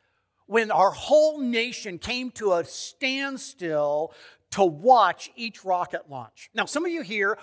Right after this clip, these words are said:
are old enough to remember how Walter Cronkite, with solemn confidence,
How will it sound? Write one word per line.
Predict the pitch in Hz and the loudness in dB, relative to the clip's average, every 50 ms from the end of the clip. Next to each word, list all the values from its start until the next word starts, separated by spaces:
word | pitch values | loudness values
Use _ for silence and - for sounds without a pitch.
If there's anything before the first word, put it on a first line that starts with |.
| - - | -4 0
are | 190 190 185 | 0 0 2
old | 196 208 226 262 277 226 | 4 4 4 4 4 2
enough | 214 190 170 165 160 - | -2 -6 -6 -6 -6 -8
to | - 196 | -12 -8
remember | 185 180 175 165 170 202 226 247 240 208 180 170 175 | -6 -6 -6 -2 0 0 0 0 -2 -4 -2 -4 -2
how | - 160 175 170 165 | -2 0 2 2 2
Walter | 160 147 180 208 220 254 - - 220 208 202 190 _ _ _ _ | 0 0 -2 -2 -2 -2 -8 -8 -8 -8 -8 -8 _ _ _ _
Cronkite, | - - 233 226 220 214 208 - - 180 151 143 147 151 - _ _ _ _ _ | -8 -4 -4 -4 -4 -4 -8 -10 -6 -4 -4 -2 -4 -6 -8 _ _ _ _ _
with | - 175 180 175 | -10 -8 -6 -6
solemn | - - - - - - 269 254 262 285 294 285 269 247 | -4 -6 -6 -4 0 6 8 8 8 8 6 2 -4 -4
confidence, | - - - 233 202 214 - - 185 160 147 123 _ - - - - | -6 -6 -6 -4 -4 -4 -4 -4 -4 -4 -4 -8 _ -16 -16 -16 -16